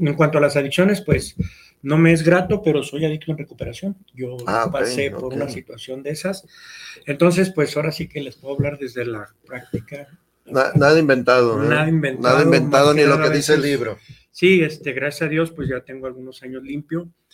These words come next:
Speaker 1: Me he dedicado a esto, me he preparado como terapeuta en adicciones, hay, tengo cursos, diplomados,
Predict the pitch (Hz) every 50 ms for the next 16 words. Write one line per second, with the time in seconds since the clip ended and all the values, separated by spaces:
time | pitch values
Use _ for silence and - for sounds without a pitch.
0 | _ _ _ - 135 143 147 147 147 156 143 139 127 - - 139 135 139 143 139
1 | 147 147 151 151 - - 160 165 165 160 - _ _ _ _ _ _ _ _ _
2 | 143 143 147 143 143 143 165 160 156 156 147 135 135 135 131 131 - 135 131 127
3 | 120 - 131 123 120 - - 123 120 _ 135 127 127 123 120 113 - - 135 135
4 | 147 156 156 151 151 131 120 113 117 _ _ _ _ _ _ _ 143 123 120 _
5 | _ 151 139 123 - 143 139 127 117 117 _ - 127 117 127 127 127 123 127 131
6 | 131 127 - _